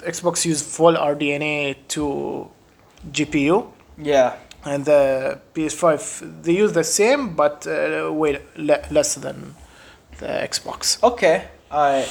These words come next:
Speaker 2: And, um, let's talk about the consoles themselves, the way they look.
Speaker 1: Oh, wow.
Speaker 2: When you
Speaker 1: Oh.
Speaker 2: saw the
Speaker 1: <laughs>
Speaker 2: Xbox Series X.
Speaker 1: Oh.
Speaker 2: <laughs>
Speaker 1: The Xbox Series X, this,
Speaker 2: It looks
Speaker 1: this
Speaker 2: okay. It's
Speaker 1: Yeah.
Speaker 2: pretty bulky.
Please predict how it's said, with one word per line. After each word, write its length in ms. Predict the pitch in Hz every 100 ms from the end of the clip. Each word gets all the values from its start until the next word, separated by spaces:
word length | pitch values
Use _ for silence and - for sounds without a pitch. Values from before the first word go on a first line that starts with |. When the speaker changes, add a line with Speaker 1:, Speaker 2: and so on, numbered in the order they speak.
| -
Speaker 2:
And, 460 | 151 151 151 147
um, 500 | 151 147 143 143 139 - - _ - - -
let's 280 | - 160 -
talk 240 | 233 262 196
about 680 | 147 147 175 165 - - -
the 120 | 147
consoles 680 | - 151 170 175 175 160
themselves, 640 | 139 131 - 139 147 113 120
the 100 | 127
way 180 | 147 160
they 180 | 160 135
look. 480 | 127 143 - - - - -
Speaker 1:
Oh, 160 | 175 165
wow. 340 | 156 135 - -
Speaker 2:
When 160 | 147
you 60 | 190
Speaker 1:
Oh. 100 | 202
Speaker 2:
saw 280 | 170 180 214
the 100 | 202
Speaker 1:
<laughs> 140 | 175
Speaker 2:
Xbox 480 | 165 202 175 185 196
Series 520 | - 190 185 240 311 262
X. 160 | 165 160
Speaker 1:
Oh. 1040 | 170 175 175 175 170 170 170 170 165 160
Speaker 2:
<laughs> 760 | 160 156 254 220 233 - 202 -
Speaker 1:
The 60 | 170 170
Xbox 240 | 170 185 185
Series 400 | 190 190 190 202
X, 180 | 196 156
this, 500 | 165 185 196 - - - -
Speaker 2:
It 120 | 175
looks 220 | - -
Speaker 1:
this 20 |
Speaker 2:
okay. 540 | 339 - 349 226 131 -
It's 140 | 196 196
Speaker 1:
Yeah. 300 | 302 330 226 -
Speaker 2:
pretty 360 | - 269 214 143 - _ _
bulky. 720 | 165 185 170 - 285 208